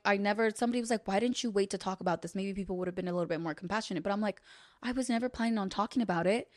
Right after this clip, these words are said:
I'm genuinely so comfortable around you. So when you, and you were, you even said, like, "We have, we can take this out if you want." But I'm like, "No, you know what? Like, maybe this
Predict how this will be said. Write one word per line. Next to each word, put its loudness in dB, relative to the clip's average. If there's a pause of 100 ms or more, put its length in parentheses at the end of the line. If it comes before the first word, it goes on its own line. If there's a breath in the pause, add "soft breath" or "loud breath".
(380 soft breath)
I'm 4
genuinely 2
so 2
comfortable -2
around 0
you. 0
So -2
when -2
you, -4
and -4
you -4
were, 0
you -6
even -4
said, -4
like, -6 (140)
"We -8
have, -6 (100)
we -6
can -6
take -8
this -6
out 2
if -4
you -6
want." 0
But 0
I'm -2
like, -4
"No, -4
you -4
know -4
what? -2
Like, -2
maybe -6
this -4